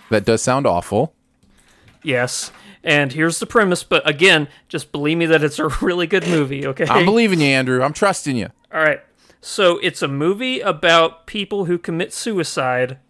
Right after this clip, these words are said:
Speaker 2: Please stay with me.
Speaker 1: Still there.
Speaker 2: And, yes, uh, they go, uh, they don't go to heaven or hell when they commit suicide. They go into purgatory, like a limbo state. And it's about, uh, people's, uh, day-to-day lives. It's kinda like a,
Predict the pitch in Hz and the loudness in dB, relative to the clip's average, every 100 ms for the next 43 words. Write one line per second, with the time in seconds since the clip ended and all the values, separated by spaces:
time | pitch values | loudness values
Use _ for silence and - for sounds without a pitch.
0 | _ 220 233 - 262 254 214 - 196 185 | _ -2 -2 2 4 6 6 2 0 2
1 | 151 156 135 135 - 160 160 160 151 - | 4 4 2 -4 -2 4 6 6 4 -4
2 | - _ _ 151 143 135 - 160 147 139 | -20 _ _ 0 0 0 -4 0 2 2
3 | 135 _ _ - 151 147 135 185 202 202 | -2 _ _ -4 0 0 2 2 4 4
4 | 196 190 180 - _ 175 151 143 160 190 | 4 4 0 -8 _ 2 2 4 2 2
5 | 180 180 151 151 165 165 156 143 143 139 | 0 0 2 0 0 0 2 2 2 -2
6 | 135 147 139 - 139 160 139 143 135 143 | -4 -6 -6 -8 -8 -4 -4 -2 0 0
7 | 143 143 143 139 151 131 - 175 143 143 | 0 -2 -6 -4 -4 -4 -2 -2 -2 -6
8 | 139 131 131 131 135 143 151 139 135 131 | -8 -6 -6 -6 -4 -4 -4 -4 -6 -10
9 | - - - - _ _ _ - - - | -16 -18 -18 -20 _ _ _ -20 -18 -2
10 | 147 143 151 156 151 - 156 143 135 135 | 0 0 2 6 6 4 2 2 2 -2
11 | 175 175 151 - - _ _ 165 143 135 | -4 -2 -4 -8 -16 _ _ 0 0 0
12 | - 156 160 160 156 147 151 170 143 135 | 0 0 2 4 4 4 4 4 4 0
13 | - 160 135 - 208 262 233 202 190 147 | -4 -6 -6 -4 -2 0 0 0 2 2
14 | 135 | 0